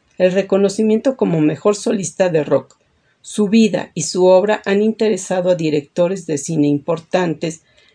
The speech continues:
como Martin Scorsese, que en dos mil cinco realizó un di-, documental titulado No Direction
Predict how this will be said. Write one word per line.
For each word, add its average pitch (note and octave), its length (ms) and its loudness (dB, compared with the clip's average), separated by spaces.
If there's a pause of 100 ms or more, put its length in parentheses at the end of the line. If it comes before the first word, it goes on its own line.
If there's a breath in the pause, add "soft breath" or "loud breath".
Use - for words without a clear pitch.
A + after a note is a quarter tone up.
(160)
como F3+ 300 2
Martin G3 540 0
Scorsese, - 840 -6 (500)
que F3 160 -2
en D#3+ 100 2
dos D3+ 200 -2
mil F#3 180 -2
cinco G3+ 640 -4 (360)
realizó G#3 640 2
un B3 220 -2
di-, A3+ 240 -2
documental G3 880 0
titulado F3+ 640 -2
No G3+ 240 2
Direction G3+ 720 -2